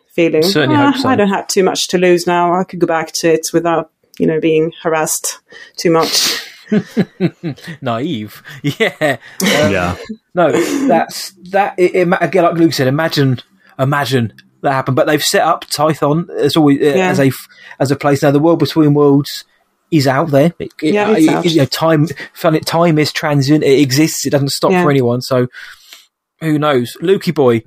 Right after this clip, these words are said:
Speaker 2: the legacy. What is it? What is it, mate?
Speaker 3: I, I mean, I would love for something to be continued because, like I said, that's what I was kinda, like, gearing to. I was like, "It does feel incomplete." It feels like
Speaker 1: Yeah.
Speaker 3: there's still story to be told,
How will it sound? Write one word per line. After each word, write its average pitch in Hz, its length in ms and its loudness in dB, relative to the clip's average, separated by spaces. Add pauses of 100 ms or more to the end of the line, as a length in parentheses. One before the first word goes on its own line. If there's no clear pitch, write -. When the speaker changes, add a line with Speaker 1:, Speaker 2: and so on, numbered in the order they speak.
(320)
Speaker 2:
the 139 100 2
legacy. 147 580 2 (440)
What 170 240 -2
is 120 140 -4
it? 113 100 -8 (180)
What 202 160 2
is 104 80 -2
it, 110 80 -6
mate? 117 260 -4 (600)
Speaker 3:
I, 220 440 0 (100)
I - 400 -2
mean, 196 320 2
I 180 220 2
would 214 220 2
love 120 340 0
for - 220 -4
something 117 440 -2
to 107 300 -4
be 110 240 -4
continued 107 760 -8
because, 156 300 0
like 180 300 0
I 233 80 0
said, 262 320 -2
that's - 260 -4
what 175 140 2
I 170 60 2
was 160 140 0
kinda, 165 220 0
like, 123 280 -2
gearing 151 400 0
to. 123 120 -2
I 123 40 0
was 135 140 -2
like, 143 160 0
"It 127 40 -4
does 165 200 2
feel 165 220 2
incomplete." 147 720 2
It 123 140 -2
feels 165 260 2
like 143 120 0
Speaker 1:
Yeah. 190 80 2
Speaker 3:
there's - 140 0
still 151 320 2
story 135 640 0
to - 140 -6
be 120 160 -2
told, 101 600 -4